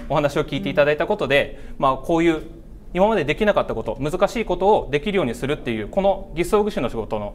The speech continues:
Speaker 1: 魅力って十分伝わったんじゃないかなというふうに思います。で、このプログラムを見てですね、あの、少しでもみょ-、興味を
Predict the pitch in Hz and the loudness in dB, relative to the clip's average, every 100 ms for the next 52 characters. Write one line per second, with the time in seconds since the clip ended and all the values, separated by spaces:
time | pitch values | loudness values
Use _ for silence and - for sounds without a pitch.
0 | - 127 123 135 - 120 - - 135 156 | -6 -4 -2 -4 -4 -4 -4 -6 -4 -2
1 | 185 - 139 175 165 113 110 113 104 123 | 0 0 0 0 -2 -4 -2 -4 -4 -2
2 | 302 277 - - 110 98 101 113 - - | -2 -2 -6 -10 -10 -8 -8 -10 -14 -16
3 | - - - - - - - - - - | -16 -16 -14 -14 -14 -14 -16 -16 -16 -16
4 | - - 165 - - - - - - 147 | -10 -2 -2 -2 -16 -16 -14 -12 0 2
5 | 156 - - - 160 165 196 139 110 135 | 2 -2 -12 -2 0 4 2 2 -2 -4
6 | 131 101 117 123 - 107 107 - 202 233 | -6 -6 -8 -10 -8 -12 -12 -4 -2 0
7 | 117 101 160 175 - - 202 151 | -2 -2 -2 -2 -8 0 0 2